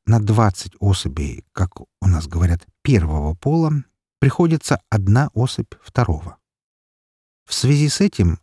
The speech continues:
секс между мужчиной и женщиной явление крайне редкое и порицаемое. По шкале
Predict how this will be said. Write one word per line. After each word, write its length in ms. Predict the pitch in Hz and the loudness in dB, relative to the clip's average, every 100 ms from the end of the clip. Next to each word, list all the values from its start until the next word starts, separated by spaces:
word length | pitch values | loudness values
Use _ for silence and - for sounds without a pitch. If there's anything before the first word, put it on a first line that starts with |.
| _ | _
секс 480 | - - 143 95 - | -6 -2 0 -2 0
между 300 | 101 107 98 | 2 2 2
мужчиной 520 | 107 113 - 98 98 | 2 0 0 2 4
и 60 | 92 | 2
женщиной 640 | 120 165 160 117 113 107 - _ | 2 0 0 0 2 0 -4 _
явление 440 | 110 135 160 170 139 | -2 2 4 4 2
крайне 360 | - 123 123 | 0 2 4
редкое 480 | 92 80 80 - 87 | 2 2 -2 0 0
и 200 | - 143 | 2 -2
порицаемое. 1000 | - - 113 107 - - - 69 71 67 - _ _ _ _ _ _ _ | -2 0 0 0 -4 -2 -2 -4 -4 -6 -12 _ _ _ _ _ _ _
По 80 | 127 | -4
шкале 560 | - - 135 139 127 | -2 0 2 4 2